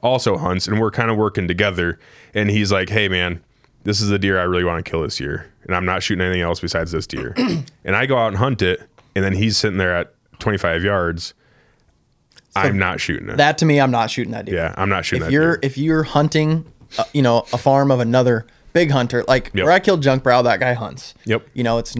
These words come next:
Speaker 2: he's not a big hunter. He just goes and shoots whatever, you
Speaker 1: Yeah.
Speaker 2: know? So, you know, in that whole conversation that got brought up of, you know, "Hey, this is a really big deer. Do you care if I try to shoot it? I know you
Speaker 1: Mm-hmm.
Speaker 2: know it's here, blah, blah, blah."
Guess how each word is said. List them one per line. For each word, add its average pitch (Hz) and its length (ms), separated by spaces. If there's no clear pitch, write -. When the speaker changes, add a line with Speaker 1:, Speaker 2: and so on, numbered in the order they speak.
Speaker 2:
he's 127 180
not 117 160
a 113 80
big 120 360
hunter. 113 560
He - 140
just 120 200
goes 117 360
and 107 280
shoots - 380
whatever, 107 580
you 104 100
Speaker 1:
Yeah. 113 80
Speaker 2:
know? 110 180
So, 123 400
you 117 120
know, 110 100
in 107 80
that 117 120
whole 113 100
conversation 117 540
that 113 160
got 113 120
brought 113 200
up 113 200
of, 110 420
you 117 120
know, 107 140
"Hey, 120 160
this 120 180
is 110 100
a 113 60
really 110 240
big 104 260
deer. 123 360
Do - 180
you 107 60
care 110 200
if 107 100
I 110 100
try 107 260
to 107 80
shoot 120 260
it? 98 140
I 110 120
know 110 180
you 101 100
Speaker 1:
Mm-hmm. 120 80
Speaker 2:
know 113 140
it's 104 100
here, 156 220
blah, 110 160
blah, 98 60
blah." 110 200